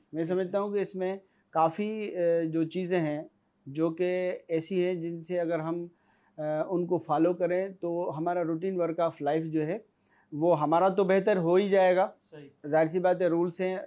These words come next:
Speaker 1: تو rules کسی حساب سے ہی بنے ہوئے ہیں اور عوام الناس کی بھلائی کے لیے بنے ہوئے ہیں۔ قانون جو بھی ہے ہمارے یہاں اور ہم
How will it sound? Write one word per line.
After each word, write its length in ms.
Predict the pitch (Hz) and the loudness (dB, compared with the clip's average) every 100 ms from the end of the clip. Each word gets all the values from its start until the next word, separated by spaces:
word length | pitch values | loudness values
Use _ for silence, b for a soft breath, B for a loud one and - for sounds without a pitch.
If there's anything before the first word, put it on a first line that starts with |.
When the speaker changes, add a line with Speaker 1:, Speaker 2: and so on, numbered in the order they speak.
| - 147 | -12 -4
Speaker 1:
تو 140 | 165 | -2
rules 320 | 156 170 165 - | 0 0 -2 -8
کسی 440 | 165 180 180 - | -6 -4 -4 -6
حساب 280 | 156 165 160 | -4 -4 -2
سے 60 | |
ہی 60 | 180 | -2
بنے 220 | 170 165 | 0 0
ہوئے 180 | 170 170 | -2 -4
ہیں 80 | 175 b b b _ | -8 b b b _
اور 200 | 160 160 165 165 | 2 4 4 2
عوام 460 | - 160 170 170 | 0 4 4 4
الناس 400 | 175 170 165 165 | 0 0 0 -2
کی 140 | - 185 | -4 -6
بھلائی 320 | 151 143 170 | -2 2 2
کے 120 | 175 | 2
لیے 160 | 180 165 | 2 2
بنے 240 | 147 139 | 2 -2
ہوئے 120 | 131 | -4
ہیں۔ 240 | 127 - - | -8 -12 -2
قانون 420 | 165 175 202 220 | 2 2 2 0
جو 260 | 185 190 190 | 4 4 4
بھی 240 | 170 196 | 2 0
ہے 160 | 170 160 | 4 4
ہمارے 340 | 156 156 151 | 4 2 0
یہاں 180 | 147 143 180 _ b b b _ | 0 -6 -10 _ b b b _
اور 180 | 156 160 | 0 2
ہم 360 | 151 175 196 | 2 0 0